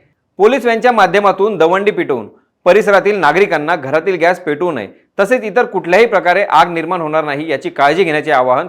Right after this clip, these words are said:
छत्रपती संभाजीनगर प्रशासनातर्फे करण्यात आले आहे. तसेच या परिसरात काही शाळा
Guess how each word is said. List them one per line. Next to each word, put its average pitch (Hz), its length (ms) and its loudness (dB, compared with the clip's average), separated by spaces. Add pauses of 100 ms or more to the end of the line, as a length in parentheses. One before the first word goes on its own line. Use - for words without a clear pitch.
छत्रपती 147 380 -8
संभाजीनगर 151 640 -2 (340)
प्रशासनातर्फे 214 680 0
करण्यात 160 380 0
आले 139 140 2
आहे. 104 180 -2 (400)
तसेच 190 320 -2 (240)
या 160 200 4
परिसरात 185 460 0 (100)
काही 165 220 2
शाळा 143 280 4